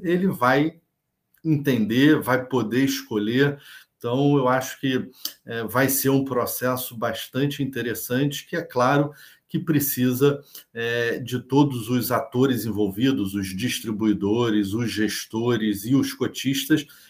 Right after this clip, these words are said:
entenderem, é, as estratégias, o que que o fundo se propõe, é, que tipo de empresas ou mercados ele, ele vai atuar. Mas uma vez essa informação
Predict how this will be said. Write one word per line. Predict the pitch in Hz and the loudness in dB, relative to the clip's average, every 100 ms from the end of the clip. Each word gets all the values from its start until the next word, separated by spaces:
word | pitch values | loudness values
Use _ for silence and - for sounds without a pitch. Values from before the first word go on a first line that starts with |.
| _ | _
entenderem, | 175 170 175 143 113 123 131 143 139 - _ | 0 2 4 4 4 4 4 2 -2 -18 _
é, | 131 127 127 127 123 - | -2 0 2 4 2 2
as | 131 127 | 2 2
estratégias, | - - 120 - 120 135 127 107 | -2 -2 -2 2 4 4 4 -2
o | 104 | -4
que | 101 143 | -4 -4
que | 139 | -4
o | |
fundo | 120 - 131 131 110 | -6 -2 -2 0 -4
se | - 123 | -6 -10
propõe, | - 107 - 117 127 127 123 - - - _ | -2 -4 -2 2 4 4 0 -6 -20 -20 _
é, | 104 107 107 110 110 107 | -4 -2 0 2 2 0
que | - 123 | -4 -8
tipo | - - 143 143 127 | -4 4 4 4 -4
de | 110 123 | -2 -2
empresas | 120 117 104 113 123 135 107 110 | -2 -2 -4 0 4 4 4 0
ou | 113 127 | 2 2
mercados | 123 98 - 120 127 123 113 101 | 2 -2 -2 2 2 0 -4 -4
ele, | 117 113 95 | -6 -4 -8
ele | 98 117 110 | -8 -6 -6
vai | 104 117 | -2 0
atuar. | 113 - 98 104 110 120 - _ _ | 0 -4 -4 0 0 -2 -10 _ _
Mas | - 107 107 | -6 -4 0
uma | 139 131 | 2 2
vez | 107 127 123 | 2 2 2
essa | 127 123 127 | 0 -2 -6
informação | - 123 - 113 98 - 123 120 | -4 -4 -2 -6 -6 -4 -2 -4